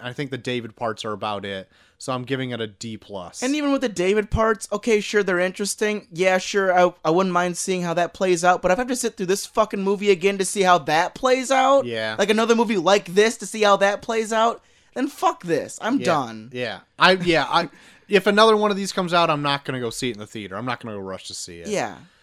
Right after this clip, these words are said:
Speaker 1: Like, I'll catch it maybe if it comes out, like, and I'm, like, on D V D or whatever. I'll rent it. But yeah, I, Alien Covenant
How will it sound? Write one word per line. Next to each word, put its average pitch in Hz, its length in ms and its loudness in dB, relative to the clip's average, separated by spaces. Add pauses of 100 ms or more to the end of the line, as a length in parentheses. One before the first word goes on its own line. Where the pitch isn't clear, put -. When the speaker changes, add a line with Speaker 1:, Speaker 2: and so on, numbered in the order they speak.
(200)
Speaker 1:
Like, 135 140 -6
I'll 160 100 0
catch 165 300 -2
it 160 100 -4
maybe 135 400 -2
if 123 100 -8
it 127 80 -12
comes 123 240 -12
out, 117 240 -4
like, 113 200 -12
and 107 100 -10
I'm, 101 160 -12 (320)
like, 113 220 -12
on 104 160 -12
D 101 220 -14
V 95 100 -16
D 92 180 -14
or 87 100 -16
whatever. 85 440 -18
I'll 92 100 -16
rent 90 340 -16
it. 82 140 -20 (600)
But 117 100 -8
yeah, 110 180 -6
I, 117 120 -6 (320)
Alien 143 300 -6
Covenant 127 440 -6